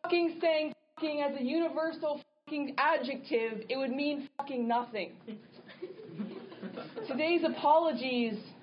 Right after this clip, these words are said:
literally are just formalities of wasted breath. Like when you listen to your new favorite song on repeat for a week and then you don't notice it 'cause you've heard it so many times.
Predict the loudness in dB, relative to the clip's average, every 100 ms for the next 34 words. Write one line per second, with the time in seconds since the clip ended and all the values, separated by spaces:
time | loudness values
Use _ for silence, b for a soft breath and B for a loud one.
0 | -20 -20 B B B B -8 0 4 4
1 | 4 2 4 4 4 2 0 0 2 6
2 | 6 6 6 4 4 2 0 -6 B B
3 | B -20 -4 -2 2 2 2 0 0 2
4 | 0 0 -2 -8 -14 -20 -20 -20 -18 -20
5 | -20 -20 -20 -20 -20 -20 -20 -20 -20 -20
6 | -20 -20 -20 -20 -20 B B B 4 6
7 | 8 6 6 4 4 4 2 2 2 2
8 | 2 4 2 2 0 0 -2 -4 0 2
9 | 2 2 2 2 0 -2 -2 -2 -4 0
10 | 2 2 0 -2 -6 -14 B B 0 2
11 | 2 2 2 4 2 4 2 2 0 -2
12 | -4 -4 -6 -4 -4 0 0 0 -2 -4
13 | -4 -2 -4 -4 -4 -4 -8